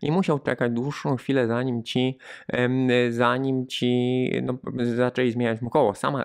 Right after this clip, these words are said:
zmiana, e, była błyskawiczna, natomiast, e, ta chwila oczekiwania, e, no, była wyraźnie, wyraźnie zbyt, e, długa.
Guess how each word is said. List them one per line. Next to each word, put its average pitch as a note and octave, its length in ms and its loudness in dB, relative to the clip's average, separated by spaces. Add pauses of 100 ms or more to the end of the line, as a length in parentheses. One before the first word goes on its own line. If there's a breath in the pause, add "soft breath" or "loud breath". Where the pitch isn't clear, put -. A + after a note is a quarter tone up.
zmiana, A#2 400 -2
e, A2 160 -4
była G2 240 -2
błyskawiczna, G#2 760 -2
natomiast, - 640 -8
e, G2 100 -6
ta G2 220 -4
chwila A2 280 -6
oczekiwania, G#2 720 -4 (480 loud breath)
e, - 60 -6 (760)
no, - 200 -4
była A#2 500 -2
wyraźnie, A#2 600 0
wyraźnie G#2+ 540 -2
zbyt, - 380 -6
e, G2 200 0
długa. A#2 480 0